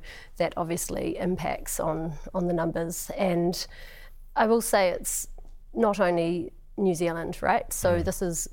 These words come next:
Speaker 1: global. Um, the food system is global, and we're in a small part of that. And so, um, it's not only our own growers and farmers and fishers, um, that are affected by this, but it's international. And of course, that means there's, you know, a bigger picture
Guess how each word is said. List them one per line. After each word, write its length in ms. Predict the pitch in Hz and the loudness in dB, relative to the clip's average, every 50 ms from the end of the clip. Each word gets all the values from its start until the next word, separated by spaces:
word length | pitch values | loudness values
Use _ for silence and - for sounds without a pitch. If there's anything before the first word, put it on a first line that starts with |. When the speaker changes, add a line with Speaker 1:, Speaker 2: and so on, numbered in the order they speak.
| - - 170 | -10 -10 -4
Speaker 1:
global. 580 | - 180 175 165 160 170 160 165 165 175 175 - - - - - | 0 2 2 2 2 0 -2 -2 -2 -4 -6 -8 -12 -10 -4 -2
Um, 160 | 175 165 165 | 0 0 0
the 100 | - 196 | -2 -4
food 260 | - - 208 190 190 | -2 2 0 0 0
system 380 | - - 185 - - 180 165 165 | 0 -4 -4 -2 -2 0 0 0
is 100 | 156 151 | -2 -2
global, 520 | - 165 160 165 156 190 220 277 302 - - - - - | -2 -2 -2 0 2 2 2 2 0 -2 -8 -8 -4 -4
and 460 | 185 165 165 165 165 160 156 - - - - - - - - - - - | -2 -2 0 -2 -2 -2 -2 -2 -4 -6 -12 -14 -14 -16 -16 -16 -12 -6
we're 240 | 180 175 170 165 160 | -2 0 2 2 2
in 280 | 160 160 156 - - - | 0 -2 -4 -4 -6 -6
a 100 | - 175 | -6 -6
small 280 | - - - 165 151 151 | -6 -4 -2 -2 -2 0
part 220 | - 190 180 175 | 2 2 2 2
of 140 | 175 165 - | 2 -2 -4
that. 340 | 151 147 135 - - - - - | -4 -2 -2 -4 -6 -8 -8 -6
And 200 | - 180 170 160 | -4 -4 -4 -4
so, 400 | - - - 160 160 160 160 160 - - - - - - - - | -4 -4 -4 -2 -2 -2 -2 -4 -6 -8 -14 -14 -14 -12 -6 -4
um, 220 | 160 151 151 - | -2 -2 -2 -2
it's 200 | - 160 - - | -2 -4 -2 -2
not 180 | - 175 156 165 | -2 0 0 2
only 260 | 165 165 160 151 151 | 0 0 2 0 0
our 300 | 147 147 147 160 160 156 | 2 2 2 2 2 0
own 140 | 156 160 156 | -2 -4 -6
growers 420 | 151 - 156 151 151 160 156 - | -4 -2 -2 -2 -2 -4 -4 -4
and 180 | - 156 - - | -6 -6 -6 -2
farmers 340 | - 156 151 147 151 147 - | 0 2 2 2 0 -2 -2
and 140 | 151 147 - | -2 -4 -2
fishers, 420 | - 160 - - 156 147 139 - - | -4 -6 -4 -4 -4 -4 -4 -4 -4
um, 140 | 165 147 151 | -2 -2 -2
that 160 | - - 151 | -2 -4 -4
are 40 | 156 | -4
affected 380 | 156 - - - - - 175 - | -6 -4 -4 -6 -4 -6 -6 -2
by 140 | - 156 | -2 -2
this, 240 | 147 - 147 - - | -2 -2 -6 -6 -6
but 180 | - - - - | -6 -6 -6 -6
it's 220 | - - - - | -6 -6 -8 -8
international. 720 | - 185 180 170 - 160 156 156 - - - 165 151 151 147 | -4 -4 -4 -2 -2 -2 -2 0 -2 -2 -2 -2 -2 -2 -2
And 100 | 160 156 | -4 -6
of 120 | 143 - | -6 -8
course, 360 | - - 160 156 - - - - - - - - - - | -8 -6 -6 -6 -6 -8 -12 -12 -12 -14 -14 -14 -12 -6
that 180 | - - - - | -6 -6 -4 -4
means 300 | 175 156 156 165 156 - | -4 -4 -4 -6 -6 -6
there's, 360 | 160 151 143 143 - - - - | -6 -6 -6 -6 -8 -8 -8 -8
you 120 | - 170 | -6 -6
know, 160 | 160 156 147 - - - | -6 -6 -8 -10 -8 -8
a 60 | 185 | -4
bigger 340 | - - 156 - 160 156 151 - - - - - | -2 -2 -2 -2 -2 -4 -4 -8 -12 -16 -14 -10
picture 380 | - - - - - - 156 | -8 -8 -6 -6 -8 -8 -8